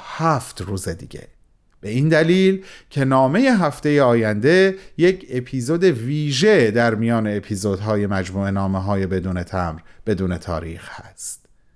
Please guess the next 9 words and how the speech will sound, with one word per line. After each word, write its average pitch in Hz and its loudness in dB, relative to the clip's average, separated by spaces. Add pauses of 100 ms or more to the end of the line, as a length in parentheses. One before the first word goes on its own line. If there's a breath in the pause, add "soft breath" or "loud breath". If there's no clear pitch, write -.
(460)
فعلاً 156 -2 (240 loud breath)
بیشتر 110 -2
از 104 -2
این 120 0
قضیه 104 -2
رو 101 -2
لو 101 -2
نمیدم 202 0
و 233 2